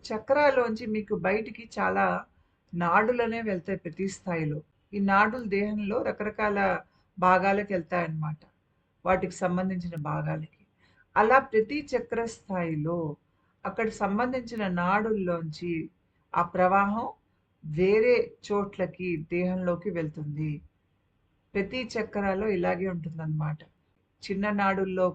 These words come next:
కూడా ఆ శక్తి మొత్తం అడ్డంకులను తొలగించి దాంట్లోంచి కూడా ప్రవహిస్తూ దేహంలో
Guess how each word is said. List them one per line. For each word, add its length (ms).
కూడా 380
ఆ 300
శక్తి 600
మొత్తం 460
అడ్డంకులను 600
తొలగించి 580
దాంట్లోంచి 680
కూడా 140
ప్రవహిస్తూ 760
దేహంలో 680